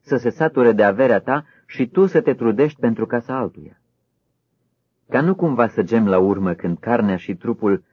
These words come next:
ți se vor istovi și să zici, „Cum am putut eu să urăsc certarea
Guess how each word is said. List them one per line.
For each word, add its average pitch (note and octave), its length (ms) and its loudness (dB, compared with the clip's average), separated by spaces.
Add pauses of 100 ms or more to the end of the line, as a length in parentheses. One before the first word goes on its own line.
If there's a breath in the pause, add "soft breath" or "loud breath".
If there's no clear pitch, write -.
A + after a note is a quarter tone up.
(280)
ți A2+ 100 -6
se A2 140 -2
vor G2 160 0
istovi F2+ 480 -2 (140)
și - 180 -6
să A2+ 160 0
zici, G#2 380 -6 (420)
„Cum F#3+ 260 -6
am E3+ 160 -4
putut C3+ 420 -6
eu A#2+ 200 2
să - 160 -6
urăsc G2 440 -4
certarea F#2 640 -4